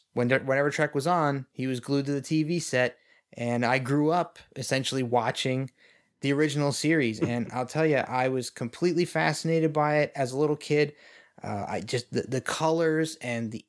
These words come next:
Speaker 1: aliens and the, the tech, it was just, it was amazing to me. And I, I absolutely, as I got a little bit older and I started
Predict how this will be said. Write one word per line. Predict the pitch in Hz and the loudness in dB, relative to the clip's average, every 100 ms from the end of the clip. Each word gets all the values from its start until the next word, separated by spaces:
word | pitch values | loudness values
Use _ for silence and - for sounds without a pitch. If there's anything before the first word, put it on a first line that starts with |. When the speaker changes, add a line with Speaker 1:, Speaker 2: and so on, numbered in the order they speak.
| - | -2
Speaker 1:
aliens | 156 165 160 151 151 151 147 | 0 2 0 0 -2 -2 -6
and | - 120 117 113 | -8 -8 -6 -8
the, | - | -10
the | 117 | -14
tech, | 107 - 156 156 - - | -14 -4 0 0 -4 -14
it | - | -8
was | 127 123 | -6 -6
just, | - 127 - | -4 -4 0
it | 143 | 0
was | 131 120 | 0 0
amazing | 135 139 131 120 | 2 4 4 0
to | 117 | 0
me. | 113 110 - - - - _ | -2 -2 -8 -20 -20 -20 _
And | 135 131 131 127 | -2 0 0 -2
I, | 139 139 | -2 0
I | 139 135 | 0 0
absolutely, | 151 160 - 160 156 147 | 0 0 0 0 2 0
as | 160 | 0
I | 156 | 2
got | 139 | 2
a | 135 | 0
little | 135 180 254 269 | 0 0 2 2
bit | 196 175 | 2 0
older | 135 135 127 127 139 _ _ _ - | 0 -2 0 -2 -2 _ _ _ -6
and | 135 | -6
I | |
started | - 156 | 0 0